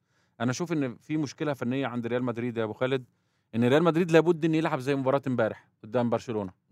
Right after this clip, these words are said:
لازم إنه يلعب، آه، بشكل هجومي، يمتلك عناصر في الجانب الهجومي مهمة جدًا. فريق تسعين في المية من مبارياته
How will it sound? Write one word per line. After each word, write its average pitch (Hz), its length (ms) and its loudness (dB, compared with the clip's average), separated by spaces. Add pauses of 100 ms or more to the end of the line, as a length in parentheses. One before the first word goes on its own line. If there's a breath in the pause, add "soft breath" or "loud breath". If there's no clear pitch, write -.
(280)
لازم 139 420 0
إنه 120 240 6
يلعب، 143 360 4 (380)
آه، 117 320 2
بشكل 113 440 -4
هجومي، 139 520 -2 (260)
يمتلك 127 380 4
عناصر 123 380 4
في 107 140 -10
الجانب 127 300 -2
الهجومي 135 420 -4
مهمة 147 320 2
جدًا. 120 360 -2
فريق 135 360 2 (200)
تسعين 143 340 -6
في 147 80 -6
المية 143 260 -2
من 143 120 -2
مبارياته 147 640 0